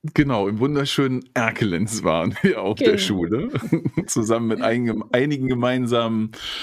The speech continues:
Speaker 1: äh, Bekannten und Freunden wahrscheinlich. Das ist ja schon cool. Und jetzt begegnen wir uns hier so remote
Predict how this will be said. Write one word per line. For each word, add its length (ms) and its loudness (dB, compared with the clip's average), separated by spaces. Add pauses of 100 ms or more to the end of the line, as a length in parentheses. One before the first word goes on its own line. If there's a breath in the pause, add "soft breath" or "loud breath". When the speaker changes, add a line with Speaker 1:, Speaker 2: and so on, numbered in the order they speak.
(180 loud breath)
Speaker 1:
äh, 80 2
Bekannten 480 0
und 160 0
Freunden 540 0
wahrscheinlich. 400 -2 (400 loud breath)
Das 160 4
ist 60 -2
ja 80 2
schon 320 0
cool. 120 4
Und 120 0
jetzt 180 0
begegnen 540 0
wir 160 0
uns 200 -2
hier 220 0
so 220 2
remote 560 0